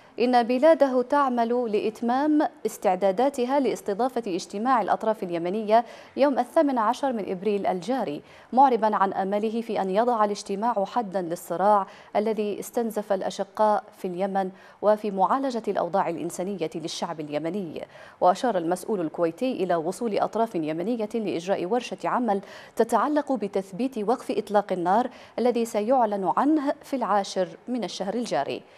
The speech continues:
مبينا أيضا أن الاتحاد الأوروبي يبذل جهدا لإنجاح وتثبيت هذه الورشة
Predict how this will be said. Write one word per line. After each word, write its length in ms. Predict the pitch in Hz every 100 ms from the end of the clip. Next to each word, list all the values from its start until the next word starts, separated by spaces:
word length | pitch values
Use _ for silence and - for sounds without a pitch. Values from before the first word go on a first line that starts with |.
| - - - - -
مبينا 440 | 269 330 302 294 -
أيضا 200 | 277 247
أن 200 | 240 220
الاتحاد 520 | 214 196 208 - 214
الأوروبي 540 | 180 180 185 - 185 - - - - - -
يبذل 460 | 277 247 240 226 -
جهدا 500 | 208 269 262 196 240
لإنجاح 840 | 302 302 233 180 196 233 285 285 -
وتثبيت 580 | 196 190 196 196 233 226
هذه 240 | 190 185
الورشة 560 | 160 202 240 - 214